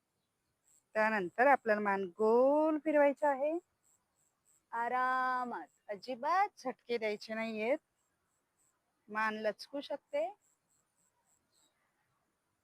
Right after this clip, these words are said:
पुन्हा डावीकडून उजवीकडे, अँटी क्लॉकवाईज.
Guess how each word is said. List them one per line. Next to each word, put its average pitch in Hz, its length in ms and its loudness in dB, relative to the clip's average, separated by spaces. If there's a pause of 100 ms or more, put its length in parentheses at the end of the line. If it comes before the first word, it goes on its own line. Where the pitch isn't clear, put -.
(920)
पुन्हा 254 280 4
डावीकडून 226 800 6 (1800)
उजवीकडे, 233 1080 -8 (2000)
अँटी 294 260 -2
क्लॉकवाईज. 233 880 -6